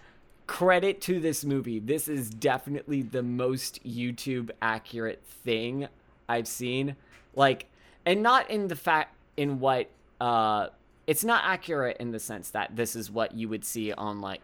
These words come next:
well, you would see it on a couple of YouTube channels, but this more feels like what a, like, big marketing firm would do in order to try and go viral on YouTube.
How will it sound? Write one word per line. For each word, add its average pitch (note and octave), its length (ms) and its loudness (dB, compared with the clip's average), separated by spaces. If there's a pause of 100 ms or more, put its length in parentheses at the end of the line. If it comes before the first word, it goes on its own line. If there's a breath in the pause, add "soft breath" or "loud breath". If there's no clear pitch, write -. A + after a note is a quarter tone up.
(200 soft breath)
well, - 160 8
you A#3+ 160 2
would B3 160 0
see B3 160 0
it D3 80 4
on A#2 140 2
a G#2 60 -2
couple G#2+ 380 -4
of A2+ 100 0
YouTube A#2+ 380 -4
channels, A#2 380 -4
but A#2 340 -2 (280 loud breath)
this E3 240 2
more F3 320 4
feels D#3 420 2
like B2 380 0 (140)
what A#2+ 420 0 (180)
a, A2+ 460 0 (800)
like, A#2+ 360 0 (340)
big C3 380 2 (480)
marketing A#2 640 0
firm G2+ 440 -4 (120)
would A2+ 300 -4
do G2+ 420 -2
in A2+ 220 -2
order A2 340 -2
to G2+ 160 -10
try G#2 300 -4
and G2 280 -10 (440)
go A2 200 2
viral F#2 520 0
on F2 180 -8
YouTube. D#2+ 600 -8